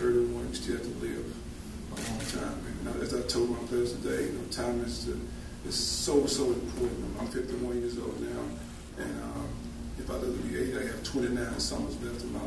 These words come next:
life, and so I have to take advantage of, of, of, of every summer. And so do they. They don't understand that. They don't understand that, uh, they only have three or four summers left in their college career. Some one, some two, some three.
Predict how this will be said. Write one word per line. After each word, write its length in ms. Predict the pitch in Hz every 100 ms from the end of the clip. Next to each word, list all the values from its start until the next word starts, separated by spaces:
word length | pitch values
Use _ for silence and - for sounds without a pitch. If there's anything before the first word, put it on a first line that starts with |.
| -
life, 220 | - - - - - -
and 80 |
so 160 | - -
I 20 |
have 80 | -
to 80 | -
take 180 | - -
advantage 440 | - - - - -
of, 180 | - -
of, 120 | - - -
of, 80 | - -
of 120 | -
every 220 | 123 113
summer. 280 | - 120 117
And 100 | 117
so 240 | - 139 123
do 120 | 123
they. 240 | 127 120 - - -
They 100 | 131 131
don't 100 | 120
understand 440 | - - 117 110
that. 40 | 107
They 80 | 120
don't 100 | 120
understand 460 | 117 - 120 - -
that, 100 | - - - - - -
uh, 160 | - 117
they 80 | 120
only 180 | 120 113
have 140 | 110 113
three 180 | 123
or 40 | 120 120
four 140 | 120
summers 360 | 117 120 117 117
left 220 | - 110 -
in 80 | -
their 100 | -
college 280 | - - -
career. 220 | - -
Some 380 | - - 113 113
one, 100 | 113
some 260 | - 143 -
two, 160 | 120
some 260 | - - - -
three. 180 | -